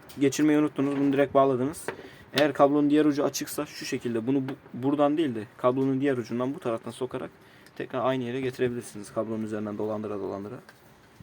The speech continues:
Taktiği de bilmiş olun. Boşuna sökmeyin yaptığınız işi. Yani bunun zaten başına gelmeyen elektrikçi yoktur. Fişin kapağını takmayı unutan. Çok zaman unuttum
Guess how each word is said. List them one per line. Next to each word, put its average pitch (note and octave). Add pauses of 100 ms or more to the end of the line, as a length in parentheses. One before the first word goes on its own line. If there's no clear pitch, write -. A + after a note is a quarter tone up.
(840)
Taktiği -
de B2
bilmiş A#2+
olun. A2
Boşuna A2
sökmeyin A2
yaptığınız G2+
işi. C3+ (1900)
Yani -
bunun A#2+
zaten A#2+
başına B2
gelmeyen B2
elektrikçi A#2+
yoktur. - (580)
Fişin B2
kapağını A#2
takmayı A2
unutan. G#2+ (2250)
Çok B2+
zaman A2+
unuttum A#2